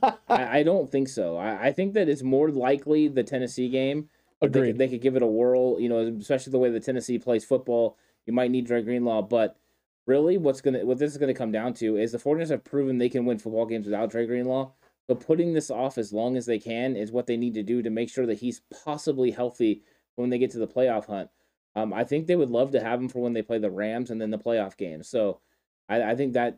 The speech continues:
Speaker 1: they're gonna just play this thing by ear, but they said he's been dealing with pain all season. So I can't see him coming back this week. I think Tennessee would be the outside <laughs> chance, and then following it up, uh, with games after that.
Speaker 2: Agreed with you on that.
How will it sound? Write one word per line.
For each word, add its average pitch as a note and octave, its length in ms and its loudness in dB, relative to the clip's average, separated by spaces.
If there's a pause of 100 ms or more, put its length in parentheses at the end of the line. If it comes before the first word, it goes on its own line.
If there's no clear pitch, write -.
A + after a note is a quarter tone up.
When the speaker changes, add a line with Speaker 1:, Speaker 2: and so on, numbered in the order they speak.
(140)
Speaker 1:
they're B2 260 -2
gonna C3 180 2
just A#2+ 200 -6
play B2 160 0
this A#2 160 -6
thing B2 160 -2
by G#2+ 140 0
ear, B2 220 2
but A#2+ 200 -2
they A2+ 100 0
said C3 160 -2
he's B2 140 -4
been A#2 140 -4
dealing B2 200 2
with A#2 160 -2
pain A#2 220 -4
all A2 260 -2
season. G#2+ 480 -2 (420)
So A2+ 60 -4
I A#2+ 80 2
can't C#3 240 0
see C3+ 160 0
him C3 140 2
coming C3 240 0
back A2 200 0
this A2+ 220 -4
week. A#2+ 320 0
I G#2 80 0
think A2+ 160 -4
Tennessee A#2+ 460 -2
would A#2 180 -2
be G#2+ 160 0
the G2+ 220 0
outside G#2 400 -4
<laughs> - 0 -
chance, A2+ 500 -6 (340)
and A2+ 140 0
then G#2+ 380 -2
following B2+ 400 2
it G#2 80 2
up, G#2+ 160 0
uh, F#2+ 280 -2
with F#2+ 160 -8
games G2 260 -6
after E2+ 240 -8
that. C2+ 260 -12 (640)
Speaker 2:
Agreed D#3 500 2
with E3 180 0
you D#3 160 4
on C3+ 140 2
that. C3+ 280 0